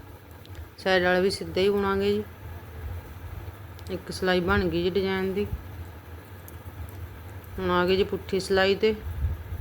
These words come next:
ਕੁੰਡਾ ਉਤਾਰ ਲਿਆ ਜੀ, ਦੋ ਕੁੰਡੇ ਆਪਾਂ ਪੁੱਠੇ ਬੁਣਾਂਗੇ ਜੀ।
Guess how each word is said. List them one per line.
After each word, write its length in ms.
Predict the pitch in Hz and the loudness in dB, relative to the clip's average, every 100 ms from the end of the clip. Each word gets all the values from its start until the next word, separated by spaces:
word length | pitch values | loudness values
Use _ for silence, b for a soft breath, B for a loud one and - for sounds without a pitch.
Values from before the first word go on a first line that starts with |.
| - - - - - - - - - - - - - - - - - - - | -6 -6 -6 -4 -2 -2 -2 -4 -4 -4 -2 -4 -2 -2 -2 -2 0 -2 0
ਕੁੰਡਾ 300 | 190 185 185 | 2 4 4
ਉਤਾਰ 380 | 185 180 175 170 | 4 2 4 4
ਲਿਆ 200 | 190 202 | 4 4
ਜੀ, 220 | 208 214 214 - - - - - - - - - | 6 4 2 -4 -6 -8 -12 -14 -14 -14 -12 -4
ਦੋ 260 | 175 190 196 | 2 4 6
ਕੁੰਡੇ 340 | 208 196 196 | 6 6 6
ਆਪਾਂ 220 | 202 202 | 6 2
ਪੁੱਠੇ 380 | 196 190 - 185 | 2 -2 0 2
ਬੁਣਾਂਗੇ 520 | 175 185 190 202 220 | 4 6 6 6 4
ਜੀ। 80 | 240 | 4